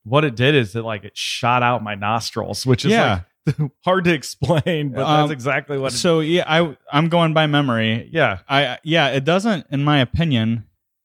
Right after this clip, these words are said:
Speaker 2: ha-, it hasn't affected the taste of the old fashioned.
Speaker 1: Yeah, I
Speaker 2: It's
Speaker 1: thought
Speaker 2: just
Speaker 1: it
Speaker 2: the smell that you get along with it, which
Speaker 1: Yeah.
Speaker 2: does affect taste, I guess,
Speaker 1: Yeah, but
Speaker 2: but
Speaker 1: I thought it would be like, like a smoky, like, taste, like a burnt taste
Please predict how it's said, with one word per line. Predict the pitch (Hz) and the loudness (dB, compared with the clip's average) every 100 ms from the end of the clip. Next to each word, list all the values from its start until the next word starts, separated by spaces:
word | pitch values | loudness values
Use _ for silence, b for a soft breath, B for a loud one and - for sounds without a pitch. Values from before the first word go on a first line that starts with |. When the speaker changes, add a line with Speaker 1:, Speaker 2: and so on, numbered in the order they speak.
| _ _ _ | _ _ _
Speaker 2:
ha-, | 147 160 | 0 2
it | 139 | 2
hasn't | 139 165 170 | 2 2 2
affected | 127 160 - 131 | 0 0 0 -2
the | |
taste | 120 - 143 113 - | 0 2 2 0 -4
of | 113 95 | -4 -2
the | 98 | 0
old | 95 90 | 0 0
fashioned. | - 92 90 98 | -4 -4 -4 -2
Speaker 1:
Yeah, | 147 135 | 0 0
I | - | 0
Speaker 2:
It's | 170 | 2
Speaker 1:
thought | - 196 | 2 2
Speaker 2:
just | 170 | 2
Speaker 1:
it | |
Speaker 2:
the | 156 | 0
smell | - 160 160 165 | -2 0 2 2
that | 151 | 0
you | 135 | 0
get | 131 | 2
along | 123 120 123 | 2 2 2
with | 143 - | 0 -2
it, | - | -2
which | 151 | 2
Speaker 1:
Yeah. | 147 | 2
Speaker 2:
does | 190 254 | 2 2
affect | 233 - 107 - | 0 0 0 0
taste, | - 101 104 - | -4 -4 -4 -4
I | 107 | -4
guess, | 95 95 151 | -2 -2 -2
Speaker 1:
Yeah, | 196 240 233 | 0 0 0
but | |
Speaker 2:
but | 160 | 2
Speaker 1:
I | 202 | 0
thought | 226 240 | 0 0
it | 175 | 2
would | 147 131 | 0 -2
be | 135 | -2
like, | 127 120 110 _ _ _ _ _ _ | 0 -2 -4 _ _ _ _ _ _
like | 131 123 - _ | 0 0 -2 _
a | 123 | -4
smoky, | 123 - 127 131 131 135 117 - _ _ _ _ _ | -4 -4 2 4 4 2 -2 -4 _ _ _ _ _
like, | 120 104 - _ | -2 -2 -6 _
taste, | - 139 135 117 - | -6 -2 -2 -4 -6
like | 117 | -6
a | |
burnt | 113 101 127 147 - | -4 2 2 0 -6
taste | 117 110 - | -8 -8 -10